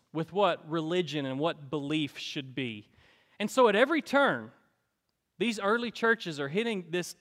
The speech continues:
tension. They're hitting this complication where people believe that, that their beliefs should be superimposed on, on the other people. So the letter from Paul to the, to the church in Rome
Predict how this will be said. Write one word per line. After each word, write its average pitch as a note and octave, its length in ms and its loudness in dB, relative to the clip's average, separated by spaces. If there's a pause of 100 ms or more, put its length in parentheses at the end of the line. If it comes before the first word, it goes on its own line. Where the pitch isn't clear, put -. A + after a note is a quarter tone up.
tension. C#3+ 640 -4
They're D#3 100 -4
hitting A#3 300 -4
this F#3+ 160 -6
complication F#3 880 -2 (380)
where F3+ 280 4
people A3+ 440 -4
believe F3 560 -2
that, D3+ 300 -2
that D3 240 -4
their G#3+ 220 6
beliefs D3+ 500 0
should D3 300 -6
be D#3+ 220 0
superimposed F3+ 1120 -2
on, D3+ 300 0 (400)
on F3+ 240 4
the D3+ 140 2
other E3 120 0
people. D#3+ 500 -4 (180)
So A3+ 200 8
the G#3 140 4
letter B3+ 280 4
from G#3 200 0
Paul A3 480 4
to G#3 160 0
the, D#3+ 320 0
to G#3 100 -2
the F#3 100 0
church A3+ 320 -2
in F#3 120 -2
Rome E3 540 2